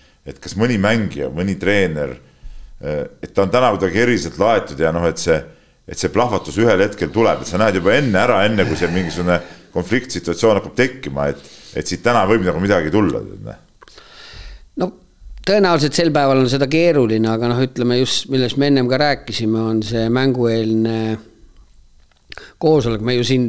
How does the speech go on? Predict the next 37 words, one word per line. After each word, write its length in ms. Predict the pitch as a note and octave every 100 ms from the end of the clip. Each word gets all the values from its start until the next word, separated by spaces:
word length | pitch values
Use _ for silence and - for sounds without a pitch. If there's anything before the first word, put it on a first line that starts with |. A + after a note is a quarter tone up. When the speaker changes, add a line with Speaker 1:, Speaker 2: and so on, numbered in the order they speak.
| A2+
Speaker 2:
vilistavad 640 | C#3+ C#3 - A2+ G#2+ A2
ju 20 | G#2+
kohtunikke, 600 | C3 - A2+ G#2+ - G2+
neid 200 | G2+ -
sama 260 | C3+ B2+ A2+
mängijaid, 560 | B2 A#2 G#2 G#2+ G2+ G#2
ütleme, 380 | G#2+ G#2+ G2+ G#2 - - - - - - _
kaheksa 440 | C#3+ C#3 A#2+ - A2+
kuud, 320 | C#3+ C#3+ B2+ B2
on 180 | A#2+ A#2+
ju, 120 | A#2
kolm-neli 520 | C#3+ C#3+ C3 C#3+ C#3+ A#2+
korda, 380 | A#2+ A2+ A#2 A#2 A#2 A#2 A#2
võib-olla 460 | B2 B2+ B2 A#2+ A#2
rohkemgi 540 | D#3+ - - A#2 A#2
näha 220 | B2+ A#2+ A2+
kõik 260 | B2 - A#2 G#2 -
ja 120 | A#2
mängijaid 480 | C3+ D3 B2 A2 A2+
ja 20 |
treenerid 540 | B2+ C3 A2+ G#2 G2+
ju 60 | G2+
teatakse 580 | B2 A#2 - - - - -
selles 240 | G#2 F#2
mõttes. 380 | E2 - - - - - - - -
Et 80 | -
ma 140 | A#2+
arvan, 240 | A#2+ A#2 A2+
ja 80 | A2+
need 220 | B2 C#3 C3
räägitakse 500 | C3+ B2 - A2 A#2+
ka 140 | C3 C3
enne 220 | B2 A2+
seal 160 | G#2+ A2+
koosolekul 600 | B2+ B2 A2 A2 - A2
läbi, 320 | B2 B2 A2+ G2+
et 160 | -